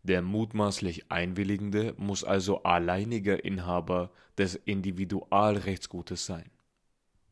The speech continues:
An dieser Stelle empfehlen wir, vorher die Einheit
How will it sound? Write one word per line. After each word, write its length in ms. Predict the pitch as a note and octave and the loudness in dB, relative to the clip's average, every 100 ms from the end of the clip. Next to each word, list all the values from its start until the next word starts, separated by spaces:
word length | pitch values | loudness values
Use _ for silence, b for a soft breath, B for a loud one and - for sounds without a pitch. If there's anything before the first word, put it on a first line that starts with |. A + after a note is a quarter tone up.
| _ - - - - - _ _ _ | _ -20 -20 -20 -20 -20 _ _ _
An 440 | G2+ G#2 F#2+ E2+ E2+ | 4 6 4 -2 -2
dieser 320 | G2 G2+ G#2 | 0 2 2
Stelle 400 | - A2 G#2+ G#2+ | 4 6 8 8
empfehlen 600 | G2+ G2 - G2 G#2 G2+ | 4 -2 0 2 2 4
wir, 300 | G2 F#2 - | 6 6 4
vorher 400 | - - A2+ A2+ | 2 8 8 8
die 180 | G#2 G2+ | 4 2
Einheit 580 | - F#2 F#2+ F#2+ F2+ - | 2 2 2 0 0 -4